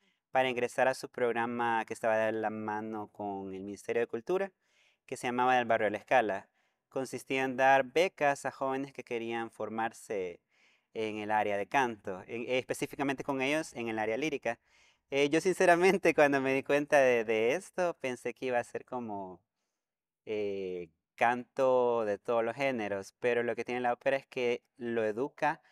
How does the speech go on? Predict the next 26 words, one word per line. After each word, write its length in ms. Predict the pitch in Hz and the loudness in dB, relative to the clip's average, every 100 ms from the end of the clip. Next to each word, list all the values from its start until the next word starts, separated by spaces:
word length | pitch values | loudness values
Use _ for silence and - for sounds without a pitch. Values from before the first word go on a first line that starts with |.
| _ _ _ - | _ _ _ -10
desde 680 | 131 135 - 131 120 117 113 | -2 -2 0 4 6 6 2
el, 220 | 110 117 | 0 -2
el 460 | 113 104 101 101 - | 0 0 0 -4 -6
punto 420 | - 127 131 123 | -8 -8 -4 -4
lírico, 440 | 123 143 123 104 98 | -2 -2 -2 -4 -6
que 100 | 123 | -6
es 100 | - | -8
como 240 | 123 123 | -4 -2
la 120 | 110 107 | 0 0
madre 480 | 120 127 120 107 | 0 0 2 0
del 160 | 98 98 | -2 -2
canto. 520 | 131 120 104 - 87 _ _ _ _ - | -2 -2 -4 -10 -12 _ _ _ _ -10
Entonces, 1400 | 123 123 110 120 127 127 - 127 127 131 - - - - _ _ _ _ | -8 -6 -2 -2 -2 -4 2 4 6 2 -4 -18 -20 -20 _ _ _ _
fue 160 | 131 | -4
como 180 | 143 135 | -2 -2
que 100 | 139 | 0
me, 160 | 131 131 | -2 2
ya 220 | 143 147 | 4 6
dentro 340 | 151 156 151 | 4 4 6
de 80 | 147 | 8
ahí 280 | 135 151 196 | 8 6 4
y 120 | 147 - | 0 0
que 500 | 139 127 117 113 - _ - | 2 4 4 2 -4 _ -8
en 160 | 139 | -2
la 80 | 131 | 2
audición, 640 | 120 120 - 143 160 190 | 2 0 0 0 2 0